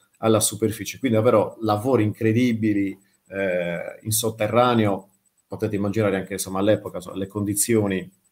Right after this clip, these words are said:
di lavoro di questi, di, dei nostri, insomma, minatori, che non erano proprio idilliache, eh, però davvero, insomma, la tecnologia si sviluppava di pari passo con la necessità. Questa è una foto particolare perché ci fa vedere appunto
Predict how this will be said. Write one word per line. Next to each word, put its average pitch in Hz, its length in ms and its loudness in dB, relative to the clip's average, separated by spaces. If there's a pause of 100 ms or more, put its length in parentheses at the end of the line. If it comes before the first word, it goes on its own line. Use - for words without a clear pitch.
(360)
di 104 140 -2
lavoro 104 360 4
di 92 80 -2
questi, 92 520 -6
di, 101 200 -6
dei 104 100 0
nostri, 101 300 -4
insomma, 92 260 -6
minatori, 101 540 -2
che - 480 -20
non 98 140 0
erano 90 240 -2
proprio 95 340 -6
idilliache, 95 760 0 (340)
eh, 92 520 -4
però 117 140 4
davvero, 107 220 6
insomma, 95 280 0
la 104 140 2
tecnologia 113 800 2 (280)
si - 180 -8
sviluppava 117 920 4
di 113 140 -4
pari 113 260 -4
passo 113 600 0
con 110 500 2
la 104 160 0
necessità. 101 800 -4 (640)
Questa 220 280 4
è - 20 6
una 117 100 6
foto 143 260 2
particolare 165 540 2
perché 110 220 0
ci 110 100 -2
fa 120 140 -6
vedere 110 280 2
appunto 107 760 0